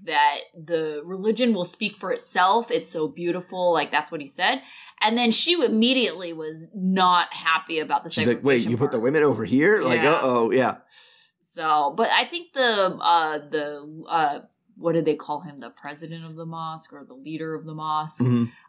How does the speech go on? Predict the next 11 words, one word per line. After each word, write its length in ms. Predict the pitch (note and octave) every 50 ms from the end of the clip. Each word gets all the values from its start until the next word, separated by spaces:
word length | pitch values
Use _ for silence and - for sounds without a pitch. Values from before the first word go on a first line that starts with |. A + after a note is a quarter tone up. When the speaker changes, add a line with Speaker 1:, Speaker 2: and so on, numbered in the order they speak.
| _ -
Speaker 1:
Uh, 360 | F3 E3 E3 D#3 D3+ D3 D#3
he 280 | D#3 F3+ F3+ - G#3 G#3+
was 440 | F#3+ F#3 F3+ F3 E3 D#3+ D3+ D3+ - - - F#3 F#3 - _ _ _ -
pointing 420 | - - F4 F4 D#4+ D#4 D#4 C#4 B3
out 300 | A#3 G#3+ G3+ - - G#3
kind 180 | C4+ A#3+ G#3+
of 60 | G#3+ G#3+
the 60 | G3
more 180 | F#3+ F#3+ G3 G3 -
obvious 560 | - G3 G#3+ G#3+ G3+ G#3 A#3+ A#3 A3 A3 -
things. 640 | - - C4+ C4+ B3+ B3+ B3+ B3+ C#4 C#4 C#4 C4+ -